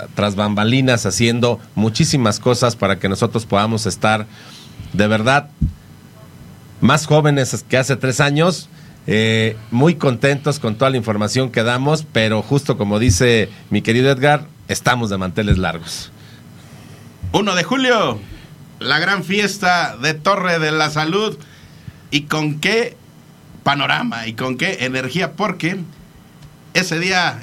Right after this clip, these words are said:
Speaker 2: es el tercer aniversario. Bueno, en realidad es el, el dos de julio, pero lo vamos a poner el día uno,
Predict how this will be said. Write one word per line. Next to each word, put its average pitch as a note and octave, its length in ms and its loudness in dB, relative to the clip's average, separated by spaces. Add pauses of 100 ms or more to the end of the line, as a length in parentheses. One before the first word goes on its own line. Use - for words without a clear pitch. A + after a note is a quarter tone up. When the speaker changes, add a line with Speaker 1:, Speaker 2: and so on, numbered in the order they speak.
Speaker 2:
es E3+ 200 -2
el C#3 160 -4
tercer D3+ 340 -2
aniversario. E3 760 -2 (300)
Bueno, B2+ 280 -4
en C3+ 200 -4
realidad D3+ 280 -2
es F3 100 -2
el, D3+ 180 -4 (160)
el C3+ 100 0
dos F#3 160 0
de F3 80 -2
julio, G#3 280 0
pero B2 120 -6
lo B2+ 120 -2
vamos D3+ 240 0
a C3 100 -4
poner D#3 260 -2
el D3 100 -2
día D3 220 0
uno, G3 300 -4